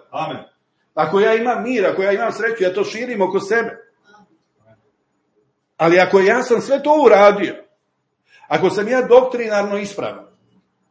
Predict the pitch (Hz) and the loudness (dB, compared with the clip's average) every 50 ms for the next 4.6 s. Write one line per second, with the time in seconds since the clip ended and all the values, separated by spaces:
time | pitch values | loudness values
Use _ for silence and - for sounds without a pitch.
0 | _ _ _ _ - 165 196 196 196 190 190 208 220 220 254 254 247 240 233 220 | _ _ _ _ 0 0 0 0 0 -2 -2 -2 -4 -4 -2 -4 -4 -4 -6 -10
1 | 220 220 208 233 226 180 - - 175 160 170 196 180 185 185 180 - - - 208 | -8 -6 -4 -2 -2 -4 -4 -4 -4 -4 -4 -4 -4 -2 -2 -4 -6 -8 -4 0
2 | 208 185 185 185 185 180 190 196 185 - - 185 190 202 233 233 196 214 220 220 | 2 2 2 2 0 -4 -2 -2 -2 0 2 2 2 2 0 -2 0 2 2 2
3 | 208 180 202 202 - - 208 226 220 196 151 139 - 180 175 190 220 247 247 233 | 2 2 0 0 0 -4 -6 -6 -4 -4 -4 -4 -4 -4 0 2 2 2 2 0
4 | 202 - 226 220 226 214 - - 196 185 156 135 | -2 -4 -4 -4 -6 -6 -2 2 2 2 2 2